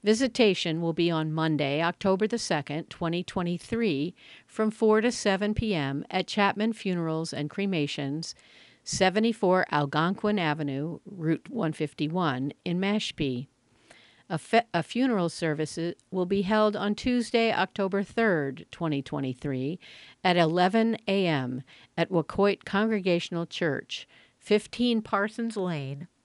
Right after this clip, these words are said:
off Route twenty-eight in East Falmouth. A burial will immediately follow at Oak Grove Cemetery, forty-six Jones Road in Falmouth. In lieu of flowers,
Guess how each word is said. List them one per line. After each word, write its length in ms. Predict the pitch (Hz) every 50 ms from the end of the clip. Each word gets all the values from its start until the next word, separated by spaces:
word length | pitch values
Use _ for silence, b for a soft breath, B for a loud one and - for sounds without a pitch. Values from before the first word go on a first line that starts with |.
| _ _ _ _
off 300 | - 165 165 165 - - -
Route 240 | 151 156 180 - -
twenty-eight 640 | - 190 190 196 208 202 175 147 135 131 139 - - _ _
in 120 | 180 185 -
East 280 | - 202 202 190 - -
Falmouth. 540 | - 196 180 170 147 135 135 135 139 - - _ _ _ B B B B B B B B B B B B B B B
A 80 | 180 147
burial 580 | - 208 208 214 202 170 151 143 143 151 160
will 200 | 165 170 160 156
immediately 600 | 160 160 165 180 202 190 226 226 - - 208 214
follow 560 | 208 - - 175 151 139 131 127 131 131 - - - -
at 160 | 175 170 - -
Oak 320 | 185 190 190 - - _
Grove 420 | - 180 160 151 147 147 151 147 - -
Cemetery, 840 | - - - 170 156 151 151 - - 143 131 123 127 139 135 - b b b b b
forty-six 760 | _ - 190 202 202 196 202 190 - - 214 208 - - -
Jones 440 | - - 180 170 160 160 165 165 -
Road 380 | 160 147 135 131 123 123 117 - - _
in 140 | 175 165 165
Falmouth. 500 | - - 147 135 123 120 120 117 120 - _ - _ _ _ _ _ _ _ _ _ B B B B B B B B B B B B B -
In 160 | 220 220 226
lieu 180 | 240 254 269 269
of 100 | 262 -
flowers, 680 | - 214 208 202 190 185 185 185 185 185 - - -